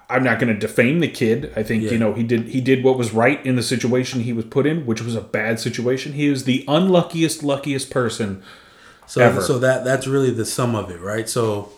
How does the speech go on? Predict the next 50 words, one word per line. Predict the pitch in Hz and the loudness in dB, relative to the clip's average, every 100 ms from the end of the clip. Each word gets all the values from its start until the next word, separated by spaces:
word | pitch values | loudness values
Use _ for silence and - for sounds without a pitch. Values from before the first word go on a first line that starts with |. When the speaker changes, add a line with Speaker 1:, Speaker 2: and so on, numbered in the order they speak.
| - - - | -20 -20 -14
Speaker 2:
he | - 120 | -8 -4
shouldn't | - 175 175 | 2 4 4
have | 151 | 2
been | 127 127 | 2 2
out | 113 - | 0 -2
there. | 107 127 - - | -4 -4 -8 -10
That, | 104 98 98 | -4 -4 -4
that, | 107 104 - - | -6 -6 -8 -10
let's | 101 - | -10 -10
put | - 127 127 | -6 -6 -2
that | 120 110 - - - _ _ - _ - | -4 -4 -8 -20 -20 _ _ -20 _ -8
out | 117 131 | 4 6
Speaker 1:
Then | |
Speaker 2:
there. | 147 | 8
Speaker 1:
again, | 135 135 | 6 4
the | 117 | 6
protester | 135 131 131 117 117 | 6 6 4 2 0
shouldn't | - 120 | 0 2
have | 113 | 2
been | 110 | 2
out | 107 | 2
there | 107 | 4
Speaker 2:
I | 131 | 4
was | 139 | 4
Speaker 1:
either. | 139 | 2
Speaker 2:
gonna | 127 | 0
say, | 120 110 90 - - _ _ _ _ _ _ - - | 2 0 -2 -10 -20 _ _ _ _ _ _ -18 -2
um, | 127 120 113 101 95 - | 0 2 0 -2 -8 -2
well, | 170 | 4
I'm | 139 175 | 6 6
just | 180 | 4
talking | 170 135 | 2 4
about | 120 | 2
his | 113 107 | 0 -6
age, | - 110 113 107 101 - - - _ | -4 -2 -2 -2 -8 -16 -20 -20 _
and | 127 113 107 | -2 0 -2
I'm | 113 127 | -2 0
talking | 139 127 123 117 | 2 0 0 -2
more | 117 120 117 | -2 0 0
from | 123 107 | -2 -6
a | |
parental | 95 107 110 117 113 | -6 -4 -4 -2 -4
stand. | - 101 | -4 -6
Like, | 101 101 | -6 -2
I'm | 120 139 | 0 0
a | - | -4
parent, | 113 95 - _ _ - - _ | -8 -10 -12 _ _ -20 -20 _
so | - 117 | -4 0
I'm | 123 | 0
gonna | 135 123 104 95 | 0 0 -2 -6